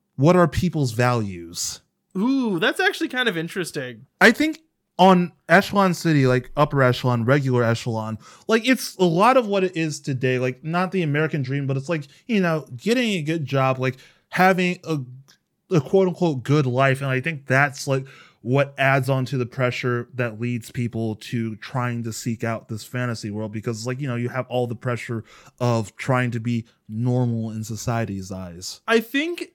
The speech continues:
Speaker 2: maybe in upper echelon, it's, like, very corporate and not necessarily in
Speaker 1: No,
Speaker 2: a
Speaker 1: no, it's,
Speaker 2: terrible
Speaker 1: it's not
Speaker 2: way.
Speaker 1: oppressing corporate.
Speaker 2: It's just, like, um, all encompassing, maybe, like,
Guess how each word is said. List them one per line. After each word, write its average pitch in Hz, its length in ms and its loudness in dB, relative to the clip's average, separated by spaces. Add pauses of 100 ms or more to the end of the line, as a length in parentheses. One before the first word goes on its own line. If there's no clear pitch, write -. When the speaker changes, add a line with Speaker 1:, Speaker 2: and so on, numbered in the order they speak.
Speaker 2:
maybe 220 680 -2
in 170 440 -6 (120)
upper 180 320 -4
echelon, 208 480 -2
it's, 185 180 -6
like, 175 300 -2 (720)
very 185 540 0
corporate 220 720 -4
and 180 140 -2
not 180 200 0
necessarily 175 760 -4
in 160 60 0
Speaker 1:
No, 160 120 6 (100)
Speaker 2:
a 113 60 -2
Speaker 1:
no, 120 180 0
it's, 151 140 2
Speaker 2:
terrible 147 180 0
Speaker 1:
it's - 120 0
not 294 200 2
Speaker 2:
way. 214 60 0
Speaker 1:
oppressing 151 540 2
corporate. 101 540 -4 (280)
Speaker 2:
It's 226 240 0
just, 262 320 0
like, 214 440 0 (140)
um, 143 520 -4 (1040)
all 196 220 4
encompassing, 190 840 -2
maybe, 233 500 -2
like, 156 540 0